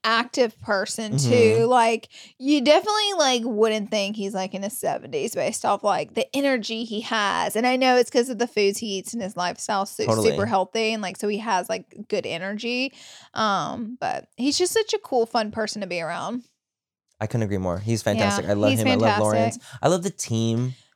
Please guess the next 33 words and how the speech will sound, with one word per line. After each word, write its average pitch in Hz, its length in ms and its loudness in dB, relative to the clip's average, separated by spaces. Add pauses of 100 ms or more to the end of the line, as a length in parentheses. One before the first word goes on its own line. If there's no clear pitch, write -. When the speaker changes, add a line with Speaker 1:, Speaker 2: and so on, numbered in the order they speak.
Speaker 1:
Yeah, 247 160 2
Speaker 2:
Like, 240 100 4
Speaker 1:
they're 240 100 2
Speaker 2:
everyone's 240 280 6
Speaker 1:
great. 233 80 0
Speaker 2:
so 139 120 4
fucking 143 360 -2
cool. 107 320 2
Everyone's 127 320 0
so 110 260 2
sweet. 101 460 0
And, 117 120 2
like, 113 200 0 (320)
it's 180 200 2
nice 143 320 2
for - 140 0
us 139 220 4
'cause, 135 160 -4
you 127 60 0
know, 117 100 4
obviously, 113 400 0
like, 104 140 0
being 104 220 -4
influencers 104 600 -2
who, 104 260 0 (400)
you 123 100 -6
know, 120 380 2 (380)
talk 127 180 -2
about 147 180 2
products 127 680 4
and 98 280 -4
talk 113 200 -6
about 113 480 4